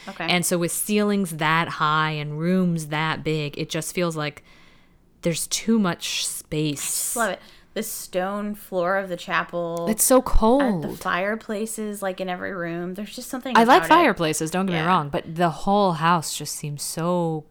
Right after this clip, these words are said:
Speaker 2: cold and empty.
Speaker 1: I went on a I think it might have been the La-, Lafayette Square house tour, and one of the houses they let us into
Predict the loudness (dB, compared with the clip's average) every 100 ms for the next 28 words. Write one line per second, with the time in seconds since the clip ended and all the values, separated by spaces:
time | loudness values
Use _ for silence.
0 | -10 -6 -2 -2 -2 -4 -6 -6 -6 -4
1 | -6 -6 -10 -14 -16 -6 -2 0 2 2
2 | 0 0 -2 -4 -8 -16 _ _ _ -20
3 | -20 -18 -16 -16 -14 -8 -4 -4 -2 -4
4 | -2 -4 -4 -6 -4 -4 -6 -8 -12 _
5 | -6 -4 -6 -10 _ _ _ _ -4 -4
6 | -4 -8 -8 -10 -8 -6 -6 -8 -6 -4
7 | -4 -4 -8 -6 -6 -10 -20 -14 -8 -6
8 | -4 -4 -4 -6 -4 -6 -6 -8 -6 -8
9 | -8 -8 -8 -8 -6 -6